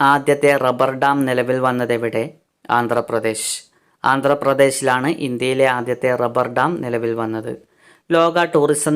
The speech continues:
ദിനമേത്? സെപ്റ്റംബർ ഇരുപത്തിയേഴ്. ലോക ടൂറിസം ദിനം സെപ്റ്റംബർ ഇരുപത്തിയേഴ്. ദേശീയ ടൂറിസം ദിനമേത്? ജനുവരി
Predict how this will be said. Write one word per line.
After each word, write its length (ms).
ദിനമേത്? 500
സെപ്റ്റംബർ 500
ഇരുപത്തിയേഴ്. 760
ലോക 380
ടൂറിസം 460
ദിനം 260
സെപ്റ്റംബർ 520
ഇരുപത്തിയേഴ്. 840
ദേശീയ 420
ടൂറിസം 420
ദിനമേത്? 460
ജനുവരി 420